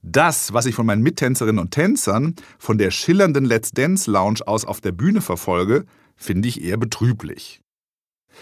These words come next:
Ständig stirbt jemand oder irgendjemand war gestorben. Und ich sitze da in meinem bunten Polunder mit Buntfaltenhose und Brillenkassengestell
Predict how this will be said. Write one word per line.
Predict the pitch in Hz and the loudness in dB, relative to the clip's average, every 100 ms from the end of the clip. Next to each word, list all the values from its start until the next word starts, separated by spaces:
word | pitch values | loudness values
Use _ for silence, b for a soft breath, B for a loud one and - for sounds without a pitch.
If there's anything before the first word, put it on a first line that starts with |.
| B B | B B
Ständig | - - 110 165 175 151 - | -8 -2 2 4 2 0 -6
stirbt | - 143 175 - | -2 2 2 0
jemand | - 80 76 95 143 - | -6 -6 -4 -2 -2 -4
oder | 107 113 110 - | -2 0 0 0
irgendjemand | - 113 131 120 127 113 | -2 0 2 2 2 4
war | 113 139 | 4 4
gestorben. | 123 82 - 64 62 55 - - _ _ _ _ _ _ | 2 -6 -8 -10 -10 -12 -18 -20 _ _ _ _ _ _
Und | 101 95 170 | -4 -2 0
ich | 190 | 0
sitze | - 165 - 92 | 2 0 0 -4
da | 76 69 98 | -4 -2 0
in | 123 | 0
meinem | 101 90 90 73 | 0 0 -2 -2
bunten | 113 147 165 117 | 2 2 2 -2
Polunder | - 95 98 135 151 | -2 0 2 4 2
mit | 135 95 - | 2 -2 0
Buntfaltenhose | 117 143 - 120 117 117 113 110 113 110 113 | 2 2 2 2 2 0 -2 0 2 0 -2
und | 85 82 | -4 -6
Brillenkassengestell | 87 90 90 - 101 135 117 123 - 123 131 | -4 -2 -2 -2 -2 -2 -2 -2 0 2 0